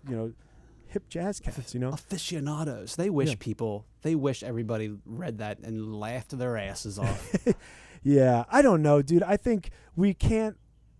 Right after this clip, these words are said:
Speaker 1: forget that w-, musicians, for the most part, musicians and writers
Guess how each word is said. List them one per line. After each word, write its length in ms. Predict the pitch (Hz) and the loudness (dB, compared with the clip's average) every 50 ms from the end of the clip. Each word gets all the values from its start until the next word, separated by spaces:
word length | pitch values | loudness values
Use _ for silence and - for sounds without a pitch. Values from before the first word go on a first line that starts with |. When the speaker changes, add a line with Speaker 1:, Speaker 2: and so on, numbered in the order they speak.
| _ _ | _ _
Speaker 1:
forget 580 | - - - 160 139 120 131 127 127 123 117 - 110 | -12 -6 -4 -4 -2 0 0 2 2 0 -2 -4 -6
that 380 | 117 127 123 120 120 120 120 - _ _ _ _ _ _ _ _ _ _ - | -4 -2 0 0 0 -2 -4 -8 _ _ _ _ _ _ _ _ _ _ -18
w-, 240 | 127 127 135 135 139 151 151 - - 151 | -14 -14 -14 -14 -14 -18 -20 -20 -20 -12
musicians, 800 | 165 165 151 156 147 147 170 165 - - 147 135 127 - - - - - - | -6 -2 -2 -2 0 0 -2 -2 0 -2 -2 -2 -2 -4 -10 -14 -16 -16 -10
for 100 | - 156 | -8 -4
the 100 | 143 131 | -2 -2
most 340 | 127 123 123 131 127 - - | 0 2 2 2 2 0 0
part, 320 | 123 123 120 113 117 - - _ _ _ _ _ _ - - - _ _ _ _ _ - 139 | 2 4 4 2 2 -2 -6 _ _ _ _ _ _ -20 -20 -20 _ _ _ _ _ -12 -4
musicians 560 | 143 165 202 208 208 269 - - 262 233 196 | 0 2 2 2 2 0 0 0 0 0 0
and 120 | 196 156 147 | 2 4 6
writers 560 | 143 143 143 139 139 131 127 - - - | 6 6 6 6 4 4 2 -2 -6 -12